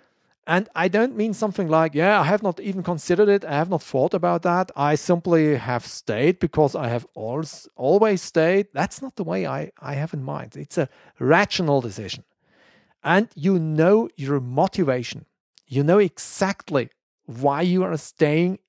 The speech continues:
even the deathmatch project has started. And that's exactly the point. We will continue in the next episode. And hereby, the next steps will now be,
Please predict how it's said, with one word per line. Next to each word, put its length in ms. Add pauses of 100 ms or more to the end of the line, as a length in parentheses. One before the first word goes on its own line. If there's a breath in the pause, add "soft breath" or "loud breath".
even 580
the 120
deathmatch 600
project 440
has 120
started. 560 (920 soft breath)
And 140
that's 240
exactly 400
the 120
point. 420
We 80
will 180
continue 680 (100)
in 180
the 100
next 760
episode. 760 (600 soft breath)
And 180
hereby, 800
the 140
next 340
steps 300
will 160
now 260
be, 200